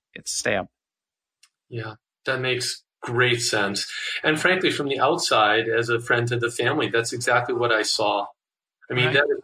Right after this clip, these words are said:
Speaker 2: a very sweet guy. I, I can't say kid 'cause he's not a kid anymore, but I see the cautiousness of him.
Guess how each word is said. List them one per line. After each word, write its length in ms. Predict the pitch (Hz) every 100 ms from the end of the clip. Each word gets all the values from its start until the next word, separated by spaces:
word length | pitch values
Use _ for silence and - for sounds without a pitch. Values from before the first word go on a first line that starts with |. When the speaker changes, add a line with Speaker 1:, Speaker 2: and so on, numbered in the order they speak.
| 107
Speaker 2:
a 40 | 104
very 280 | 123 131 123
sweet 560 | - - 120 117 120
guy. 480 | 120 113 101 90 107 110
I, 140 | 117
I 20 | 117
can't 220 | 131 127
say 140 | 117
kid 300 | 120 156 -
'cause 160 | - 117
he's 140 | 107
not 180 | 117 113
a 40 | 110
kid 220 | 135 139
anymore, 560 | 117 107 101 101 98 - - - _ _
but 200 | - 131 139
I 140 | 131
see 240 | - 180
the 100 | 160 -
cautiousness 960 | - 131 127 127 123 120 110 110 -
of 140 | 92
him. 380 | - 98 95 98